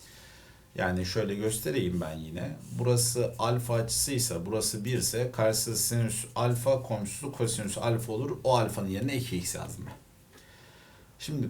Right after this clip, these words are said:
bana sorulan soru A B C üçgenin alanı. Yani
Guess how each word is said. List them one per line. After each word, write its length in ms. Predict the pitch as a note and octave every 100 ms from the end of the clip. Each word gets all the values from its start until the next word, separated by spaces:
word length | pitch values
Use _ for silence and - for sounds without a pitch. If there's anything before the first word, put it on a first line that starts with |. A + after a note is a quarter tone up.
| B2
bana 340 | A2+ E3+ G#3 F3+
sorulan 480 | F3+ E3+ D#3+ C#3
soru 440 | A#2+ D#3+ E3+ E3+ - B2+
A 340 | C#3+ D3+ C#3+
B 200 | D#3 D#3+
C 160 | D#3+ C3
üçgenin 400 | B2 - C#3 D#3
alanı. 340 | A#2 F#2+ F2+ - - - - - - - - - - - - - - - - - - - - - - - - - - -
Yani 540 | C#3 C#3 A#2 G#2+ C3